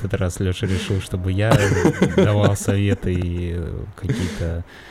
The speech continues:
делился впечатлениями. Ну, собственно говоря, было интересно, мы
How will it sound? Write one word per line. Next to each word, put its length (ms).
делился 400
впечатлениями. 760
Ну, 220
собственно 400
говоря, 280
было 240
интересно, 920
мы 520